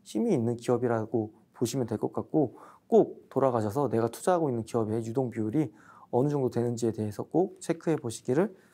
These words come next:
바라겠습니다. 예, 그래서 인텔리안 테크 이피에스를 좀 보도록 하겠습니다. 이피에스라는 건 사실 주당 순이익이라고 합니다. 그래서 순이익을 주식 발행 수로 나누게 되는 건데요. 이거는 사실 굉장히 매우 중요한 지표고요. 어, 증권사 애널리스트 분들도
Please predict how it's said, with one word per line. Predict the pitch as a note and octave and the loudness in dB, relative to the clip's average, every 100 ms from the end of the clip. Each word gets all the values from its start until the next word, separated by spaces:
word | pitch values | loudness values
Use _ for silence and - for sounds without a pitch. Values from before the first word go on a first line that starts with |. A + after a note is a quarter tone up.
| _ | _
바라겠습니다. | - C#3+ A#2+ - A2+ - - _ _ - - - - - - | -2 0 0 -6 -10 -12 -16 _ _ -20 -16 -16 -18 -14 -4
예, | B2 | -2
그래서 | C3+ C#3+ | 0 2
인텔리안 | E3+ G#3 C4 A#3+ A3 G3+ | 4 4 4 6 4 4
테크 | A3 - G3+ G3 C#3 - | -2 0 4 6 4 2
이피에스를 | D#3+ E3 - G3+ G3 - E3 D#3+ | -2 -4 -2 0 0 2 2 2
좀 | F3 F3+ | 0 -2
보도록 | C#3 B2+ B2 A#2+ A#2+ E3 | 0 0 2 0 -2 -4
하겠습니다. | E3 D#3 A#2 A2 G#2 | -4 -2 -2 -2 -2
이피에스라는 | E3 E3 C#4 C4+ - G3+ D3 A#2+ | -4 0 0 0 0 2 2 2
건 | D#3+ E3+ | 0 0
사실 | D#3+ E3 F#3 F3+ - _ - | 0 -2 -2 -4 -18 _ -10
주당 | - C3+ G3 A3 A3 | 0 4 4 4 0
순이익이라고 | G#3+ G#3+ G#3+ E3 D#3 C3 A#2+ | -2 0 0 0 2 2 2
합니다. | F#3 B2+ G#2+ - _ | 0 0 -2 -6 _
그래서 | C#3 A#2 | -4 -2
순이익을 | - C4+ B3+ D#3 F#3+ A3+ - - | 0 0 2 4 2 2 -10 -20
주식 | - D#3+ G3 | -10 -4 -2
발행 | - B2+ C3+ | 2 2 2
수로 | - F3 | 0 2
나누게 | C#3 A#2 B2+ C3 C3+ - | 2 2 0 0 -2 -2
되는 | A#2 C3 | -2 0
건데요. | C3 G#2+ A2+ D#3 - - - _ | 0 -2 -2 -2 -6 -20 -20 _
이거는 | D#3 E3 G#3 F#3+ | -2 2 4 2
사실 | F#3 G3+ G#3+ A3 A3 | 2 0 2 2 2
굉장히 | D3 D#3 D3+ | 2 4 4
매우 | B2+ C3 | 6 4
중요한 | - C3 C3+ C3 | 0 -2 -2 -2
지표고요. | - - G#2 A#2+ D3 | -4 -6 -2 -2 -4
어, | - A2 | -6 -6
증권사 | - C3 C#3+ D3+ | -6 -4 -2 0
애널리스트 | A#2+ B2 C3+ - - | 2 0 -2 -6 -8
분들도 | A#2+ A#2 A#2 F#3 A3 | -6 -4 -2 0 -2